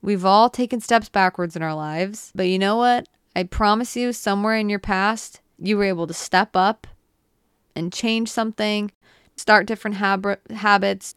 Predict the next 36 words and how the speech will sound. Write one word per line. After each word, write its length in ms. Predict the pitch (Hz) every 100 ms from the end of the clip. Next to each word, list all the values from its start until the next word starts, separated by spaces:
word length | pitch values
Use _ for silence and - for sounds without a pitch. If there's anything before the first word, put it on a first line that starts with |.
| -
and 160 | 196
everyone's 440 | 190 202 226 226 220
able 240 | 208 196
to 140 | 190 185
restart 540 | 170 170 - 165 156
at 160 | 160 -
any 160 | 165
moment. 460 | 160 156 151 - - _
Just 220 | - 190 -
keep 240 | 226 208
restarting. 640 | 190 190 - 160 127 180
Don't 240 | 180 202 -
give 140 | 240
up 180 | 220 214
on 120 | 185
restarting. 640 | 165 170 - 143 - 196 190
Give 140 | 226
yourself 340 | 240 233 226 214
affirmations, 1160 | 202 202 202 190 180 185 185 180 175 175 - _ _ _ _ _ -
writing 340 | 180 170 170
down 440 | 170 165 165 160 - _
notes, 460 | 190 196 190 190 -
things 200 | 185 180
you're 100 | 170
working 300 | 175 - 170
on 160 | 170
so 100 | 170
you 60 | 165
can 140 | 165
go 120 | 160
back 340 | 156 156 160 -
and 140 | 160
see 260 | - 160 156
what 140 | 151
you've 160 | 160 147
accomplished. 840 | - 165 160 165 175 180 175 -